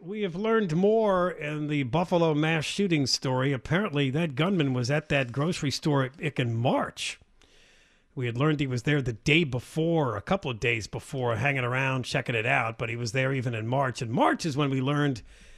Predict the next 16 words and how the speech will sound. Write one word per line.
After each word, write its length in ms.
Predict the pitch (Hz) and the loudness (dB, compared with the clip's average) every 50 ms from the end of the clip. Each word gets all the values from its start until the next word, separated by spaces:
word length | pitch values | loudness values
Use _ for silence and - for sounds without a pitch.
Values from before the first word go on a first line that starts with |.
| - - | -18 -10
that 140 | - 135 101 | -8 -4 -2
he 140 | 147 196 185 | -2 0 0
was 360 | 151 135 131 120 107 - - _ - | 0 0 -2 -2 -4 -6 -12 _ -20
probably 500 | - - - 277 320 302 285 180 170 160 | -12 -4 0 0 2 2 2 2 2 2
gonna 180 | 147 135 131 | 2 0 0
do 160 | 120 123 143 | -2 -2 0
some 220 | 135 - - 135 120 | 0 0 0 -2 -2
sort 240 | - - 160 135 120 | -2 -2 -2 -2 -2
of 80 | 110 | -2
shooting. 400 | - - - 175 165 127 120 107 | -4 0 0 0 0 0 -2 -6
That's 240 | 104 113 117 - - | -6 -8 -10 -8 -8
when 80 | 143 120 | -6 -6
he 80 | 110 | -6
first 340 | 95 - - 165 143 113 - | -8 -6 -2 -2 -2 -2 -2
convinced 380 | - 127 110 131 143 131 - - | -4 -2 0 0 0 0 -2 -6
himself 460 | 123 107 - - 123 113 110 - | -8 -6 -4 -2 -2 -2 -2 -4